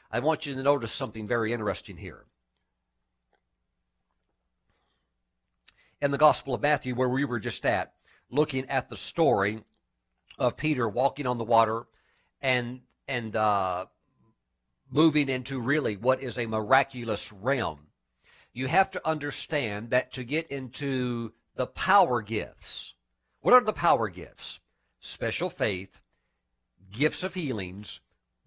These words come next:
working of miracles. That's First Corinthians chapter twelve for your reference. In order to move into the power gifts,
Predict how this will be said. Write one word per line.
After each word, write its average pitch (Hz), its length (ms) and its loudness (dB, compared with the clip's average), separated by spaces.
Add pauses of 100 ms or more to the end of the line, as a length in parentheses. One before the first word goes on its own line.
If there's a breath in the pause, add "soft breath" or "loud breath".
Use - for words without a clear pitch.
working 135 340 2
of 131 100 2
miracles. 113 600 -2
That's 85 160 -14
First - 260 -8
Corinthians 101 380 -10
chapter - 320 -6
twelve 95 320 -4
for 101 100 -12
your 92 140 -8
reference. - 500 -4 (720 soft breath)
In 156 240 -2
order 214 320 8
to 180 160 -6
move 170 400 -2
into 151 240 -4
the 123 140 0
power 156 540 2
gifts, 107 760 -4